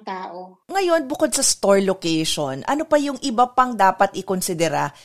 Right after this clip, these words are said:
Speaker 2: ah, bago buksan ang negosyong Asia Mart? Kasi syo-, ah, syempre, sinabi mo na nga parking space, visible ang tindahan. Anything else na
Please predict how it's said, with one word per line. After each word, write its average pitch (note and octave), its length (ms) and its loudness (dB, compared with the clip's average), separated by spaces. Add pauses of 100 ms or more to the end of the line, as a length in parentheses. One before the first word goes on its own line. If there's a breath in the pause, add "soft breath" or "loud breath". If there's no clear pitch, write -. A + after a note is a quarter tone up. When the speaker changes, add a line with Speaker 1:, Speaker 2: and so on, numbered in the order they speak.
(280 soft breath)
Speaker 2:
ah, F#3 240 4
bago A#3 400 6
buksan A3+ 560 2
ang D#4 160 4
negosyong F#3+ 480 4
Asia E3+ 320 4
Mart? E3 320 2
Kasi E3+ 160 -2
syo-, F#3 240 4 (240)
ah, E3 160 8
syempre, E3 320 -2
sinabi D#3 400 0
mo D3+ 80 -2
na D3+ 160 -2
nga C#3+ 80 -2
parking C#3 400 -4
space, A3+ 640 0
visible D#3 400 -2
ang D3 80 -8
tindahan. C#3+ 400 -4
Anything F#3 480 -6
else G#3 400 6
na F3 160 0